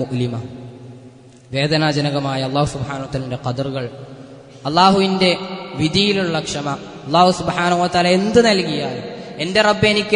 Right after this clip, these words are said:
എന്ത് നൽകിയാലും അൽഹംദുലില്ലാ എന്ന് പറഞ്ഞുകൊണ്ട് സ്വീകരിക്കുവാനുള്ള,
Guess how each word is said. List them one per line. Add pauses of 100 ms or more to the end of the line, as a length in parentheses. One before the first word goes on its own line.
എന്ത് (100)
നൽകിയാലും (440)
അൽഹംദുലില്ലാ (460)
എന്ന്
പറഞ്ഞുകൊണ്ട് (100)
സ്വീകരിക്കുവാനുള്ള,